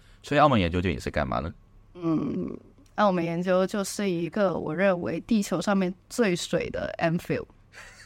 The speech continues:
Speaker 1: <laughs> 这个需要，
Speaker 2: 我
Speaker 1: 这个需要剪掉吗？这个不要剪吧？这个，这个
Speaker 2: 这个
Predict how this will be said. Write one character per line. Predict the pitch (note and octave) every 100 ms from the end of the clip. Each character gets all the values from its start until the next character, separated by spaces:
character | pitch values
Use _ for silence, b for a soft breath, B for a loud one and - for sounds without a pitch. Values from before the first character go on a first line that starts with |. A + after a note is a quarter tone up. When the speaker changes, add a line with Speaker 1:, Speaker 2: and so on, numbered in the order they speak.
| B
Speaker 1:
<laughs> | G3 - E3 - F3 - - - - - -
这 | - C3
个 | A3
需 | -
要， |
Speaker 2:
我 | G#3 G#3 G3+
Speaker 1:
这 | F3
个 | C3+
需 | C#3
要 |
剪 | B2 G#2
掉 | G2+ G#2
吗？ | G2+ G2+ B -
这 | E3
个 |
不 | B2
要 | A#2+
剪 | G#2+ D#2+
吧？ | E2
这 | B2
个， | A#2 G2 G2+
这 | B2
个 | G#2+
Speaker 2:
这 |
个 | G2 G2 A#3+